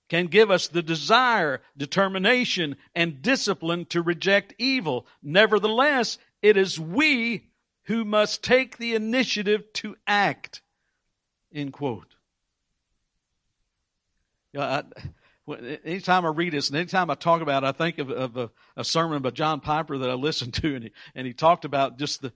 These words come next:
the, the conundrum of it all. Uh,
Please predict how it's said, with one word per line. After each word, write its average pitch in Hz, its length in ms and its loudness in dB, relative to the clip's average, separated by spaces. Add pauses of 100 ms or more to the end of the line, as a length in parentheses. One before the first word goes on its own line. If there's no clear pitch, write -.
(260)
the, 135 220 -4
the 127 120 -4
conundrum 170 680 0
of 190 200 4
it 208 80 2
all. 175 540 2 (680)
Uh, 151 140 -8